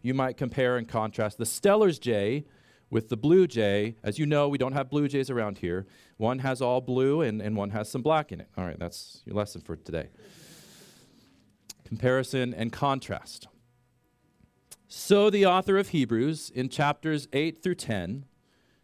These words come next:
is comparing Jesus and contrasting Jesus to the Old Testament system. But he's not only showing how Jesus is different,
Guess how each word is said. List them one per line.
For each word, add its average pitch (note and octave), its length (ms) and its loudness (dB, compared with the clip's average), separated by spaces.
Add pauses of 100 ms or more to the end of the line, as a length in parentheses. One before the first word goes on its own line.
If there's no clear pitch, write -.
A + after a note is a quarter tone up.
(300)
is - 120 -14
comparing E3+ 680 -2
Jesus C#3+ 540 -2
and F2 100 -10
contrasting D#3 680 -2
Jesus F#2 680 -6 (480)
to - 120 -10
the G#2+ 120 -2
Old F2 260 -4
Testament F2 400 -10
system. - 440 -4 (2500)
But D3 100 6
he's D#3+ 140 0
not G#3+ 320 4
only G3 360 2
showing E3+ 440 0
how D3+ 160 2
Jesus C#3+ 440 -2
is A#2 120 -2
different, - 680 -2